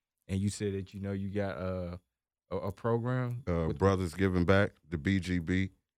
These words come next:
Speaker 1: Okay.
Speaker 2: Um, where we take the abused, uh, less fortunate children, mental, sexually abused. We try to round them up and get them out to events that otherwise they wouldn't be able to get to.
Speaker 1: Right.
Speaker 2: Mm-hmm. And
Speaker 1: Mm.
Speaker 2: Ronald Brown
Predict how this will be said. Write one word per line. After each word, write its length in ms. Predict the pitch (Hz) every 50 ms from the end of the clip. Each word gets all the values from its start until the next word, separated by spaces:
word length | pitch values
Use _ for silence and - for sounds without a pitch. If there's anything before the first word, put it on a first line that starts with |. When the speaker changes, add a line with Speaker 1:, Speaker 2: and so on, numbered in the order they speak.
| _ - 101
Speaker 1:
Okay. 320 | 104 - 98 90 87 85 98
Speaker 2:
Um, 500 | 85 82 80 82 80 78 78 78 71 - - _ _
where 180 | - 82 85 82
we 140 | 78 80 85
take 280 | - - 87 82 78
the 280 | - 76 76 76 76 71 - - _ _ _ _ _ _ -
abused, 680 | 82 76 73 87 90 90 87 87 87 87 85 80 - -
uh, 280 | 76 76 78 78 76
less 280 | 71 71 76 82 82 80
fortunate 560 | - - - 82 85 85 - - 82 82 76
children, 540 | - - 92 87 82 82 80 87 85 82 82
mental, 280 | 82 80 - - 80 85 82 - _ -
sexually 320 | 82 80 - - 80 80
abused. 420 | 78 76 82 82 82 82 82 78 _ _ _ _ _ _ _ -
We 40 | 98
try 160 | - 110 98
to 40 | 90
round 240 | 90 90 90 87 87
them 120 | 87 87
up 160 | 87 85 80 -
and 80 | 78 80
get 160 | 90 87 82
them 140 | 87 87 87
out 160 | 85 82 80 -
to 160 | - 85 80
events 460 | 80 78 73 87 90 90 76 - - -
that 300 | 82 87 87 85 82 - - - _ _ _ _ _ _ _ _ _ _ _ _ _ _ _ -
otherwise 440 | 98 101 95 87 90 87 85 85 80
they 120 | 92 90
wouldn't 280 | 87 85 87 82 85 80
be 120 | 85 82
able 120 | 80 78 78
to 80 | 78
get 180 | 76 85 92 92
to. 180 | - - 67 64 - _ _ _ _ _ _ _ _ -
Speaker 1:
Right. 300 | 101 98 95 87 78 - _ _ _ - 85
Speaker 2:
Mm-hmm. 460 | 85 82 80 80 82 90 90 95 101 110 - _ _ _ _ _ -
And 300 | 87 87 87 82 80 76
Speaker 1:
Mm. 40 |
Speaker 2:
Ronald 360 | 90 113 139 170 175 147 101 85
Brown 460 | 104 113 120 120 120 117 113 110